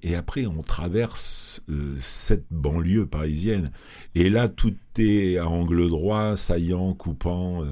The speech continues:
euh, ça, ajouté à la musique, ça, ça donne cette, cette atmosphère, euh, cette atmosphère terrible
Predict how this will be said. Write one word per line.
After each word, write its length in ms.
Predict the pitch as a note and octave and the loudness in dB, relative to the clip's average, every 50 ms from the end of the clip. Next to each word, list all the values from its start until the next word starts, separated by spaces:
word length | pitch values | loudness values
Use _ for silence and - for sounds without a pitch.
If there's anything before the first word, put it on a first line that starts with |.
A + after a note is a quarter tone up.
| C2 - - - - - - - - - - | -8 -10 -14 -18 -18 -18 -18 -20 -20 -8 -2
euh, 320 | C#2+ C#2+ D#2 D#2+ D#2 D#2+ | -2 0 0 0 -2 -4
ça, 280 | E2 - - - A2+ G#2+ | -4 -4 2 2 4 4
ajouté 360 | G#2 F2+ D2 F2 F2+ - - | 4 4 2 0 0 2 2
à 40 | F2 | 2
la 100 | E2+ E2+ | 2 2
musique, 340 | E2+ F2+ F#2+ F#2+ C#3 C#3+ - | 0 0 2 2 0 0 2
ça, 200 | - - A#2+ G#2+ F#2 - - - - - - | 2 2 2 2 0 -6 -14 -20 -20 -20 -16
ça 220 | - - - B2+ A#2+ | -10 0 2 4 4
donne 240 | G#2+ A#2 D3 D3 C3+ | 6 4 2 2 2
cette, 500 | B2 - - - - A#2+ - F#2+ G#2 F#2+ | 0 2 2 2 2 0 -2 -2 -4 -4
cette 240 | - - G#2 - | -2 -2 0 2
atmosphère, 760 | C3+ C3 - - G#2+ G#2 G#2 G2 - - - C3+ C3+ B2+ A#2 F#2 E2 E2 | 2 0 0 0 2 2 2 2 2 -2 0 2 2 2 2 -2 -4 -2
euh, 140 | F2 E2 D#2 D#2+ D#2+ D#2 D#2 - - A#1+ - | -2 -2 -4 -4 -6 -8 -10 -12 -14 -12 -8
cette 220 | - - - - | -2 -2 -2 -2
atmosphère 560 | F#2 F2+ - F#2 F#2+ F2+ - - - F#2+ E2+ | -4 -6 -4 -4 -4 -4 -2 -2 -2 -4 -2
terrible 500 | - - G2+ G2 F#2+ C3 - - F#3+ C#3 | 2 4 4 4 4 0 -2 -2 -4 -6